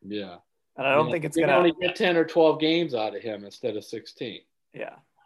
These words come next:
Speaker 2: I think you still
Speaker 1: So
Speaker 2: pay him this offseason, but
Speaker 1: Yeah.
Speaker 2: that is the
Speaker 1: Yeah, I
Speaker 2: the
Speaker 1: would too, but that would be my concern. And, and you have to do it in a nice way in negotiating with them, but say, you know, 'cause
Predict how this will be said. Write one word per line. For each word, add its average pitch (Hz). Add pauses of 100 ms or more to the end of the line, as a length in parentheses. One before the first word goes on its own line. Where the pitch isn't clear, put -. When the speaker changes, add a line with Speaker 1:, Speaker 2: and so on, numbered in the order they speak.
(400)
Speaker 2:
I 131
think 165
you 170
still 156
Speaker 1:
So -
Speaker 2:
pay 165
him 123
this 117
offseason, -
but - (100)
Speaker 1:
Yeah. 107 (100)
Speaker 2:
that 123
is 127
the 117
Speaker 1:
Yeah, 151
I 131
Speaker 2:
the 139
Speaker 1:
would 135
too, 147
but 117
that 135
would 139
be 135
my 127
concern. 120
And, 117
and 120
you 131
have 135
to 123
do 127
it -
in 117
a 110
nice 117
way 120
in 101
negotiating 98
with -
them, 98
but 95
say, 101 (720)
you 120
know, 90 (500)
'cause 101